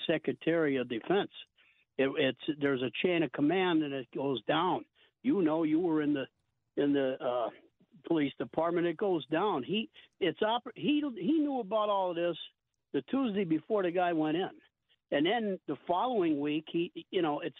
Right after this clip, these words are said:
Tuesday comes, and then Thursday he lets the President of the United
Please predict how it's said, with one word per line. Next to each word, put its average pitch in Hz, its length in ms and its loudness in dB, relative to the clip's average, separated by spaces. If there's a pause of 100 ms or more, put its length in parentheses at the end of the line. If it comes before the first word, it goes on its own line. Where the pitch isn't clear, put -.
(160)
Tuesday 175 400 0
comes, 170 380 -2
and 160 120 0
then 156 200 0 (100)
Thursday 165 560 -2
he 156 140 0
lets 160 340 -2
the 156 60 -16
President 170 400 -2
of 160 60 0
the 151 40 0
United 147 420 -4